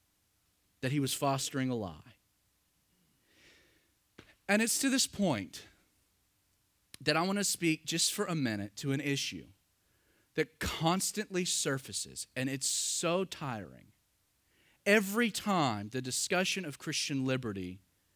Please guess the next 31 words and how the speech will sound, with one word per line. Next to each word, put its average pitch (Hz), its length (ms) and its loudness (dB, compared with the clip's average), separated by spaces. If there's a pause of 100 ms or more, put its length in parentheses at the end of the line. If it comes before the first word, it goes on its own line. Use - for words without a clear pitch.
(160)
is 113 160 -8
discussed. - 680 -8 (1040)
And 135 80 0
that's 143 220 2
the 160 100 -6
topic 107 380 -6
of 101 160 -12
alcohol. - 460 -16 (760)
Every 175 200 2
time 202 200 2
you 202 60 0
talk 180 240 -2
about 170 180 0
Christian 165 320 -6
alcohol, 110 560 -6 (220)
it 110 140 -8
always 135 340 0
goes 123 220 -6
back 95 260 -8
to, 92 340 -10 (440)
uh, 123 180 -4
Christian 147 420 -2
liberty, 110 300 -2
it 101 60 -6
always 117 320 -2
goes 117 160 -8
back 95 260 -10
to 127 100 -8
alcohol. 156 480 -12 (840)
And 247 120 0
honestly, 160 640 2